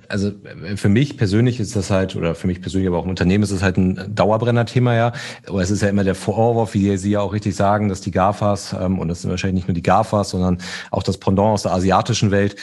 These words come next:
denn halt hier einfach keine, keine Steuern zahlt. Und diese, diese Vorwürfe sind natürlich nicht nur in, in Steuerrichtung, äh, akut, sondern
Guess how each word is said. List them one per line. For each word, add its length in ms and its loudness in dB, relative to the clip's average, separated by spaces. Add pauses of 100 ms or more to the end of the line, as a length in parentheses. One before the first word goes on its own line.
(180)
denn 380 -2
halt 200 0
hier 220 2
einfach 220 -4
keine, 400 0
keine 220 -2
Steuern 340 0
zahlt. 360 2
Und 440 -2
diese, 340 0 (160)
diese 160 -2
Vorwürfe 480 0
sind 140 0
natürlich 320 0
nicht 160 0
nur 120 2
in, 140 4
in 180 -2
Steuerrichtung, 760 0
äh, 60 -10
akut, 580 -2
sondern 320 0